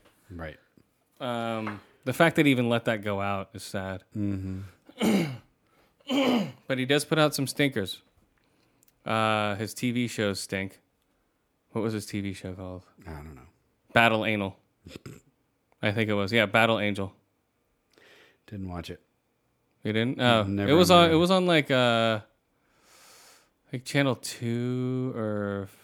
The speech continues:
Speaker 2: seven,
Speaker 1: So
Speaker 2: one of those major ones.
Speaker 1: Fox or N B C then.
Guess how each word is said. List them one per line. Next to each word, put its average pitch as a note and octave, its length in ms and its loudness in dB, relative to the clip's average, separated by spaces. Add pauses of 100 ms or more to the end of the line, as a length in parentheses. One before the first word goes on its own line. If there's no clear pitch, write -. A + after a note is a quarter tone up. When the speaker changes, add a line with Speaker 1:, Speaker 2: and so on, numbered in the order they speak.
(600)
Speaker 2:
seven, A#2 840 -4
Speaker 1:
So A#2+ 60 -2
Speaker 2:
one C3+ 100 2
of C#3+ 60 2
those C3 200 2
major A2+ 360 0
ones. G2 420 -4 (140)
Speaker 1:
Fox - 560 -8
or E2 140 -10
N E2+ 180 -8
B D#2+ 120 -10
C E2 240 -14
then. D2 280 -18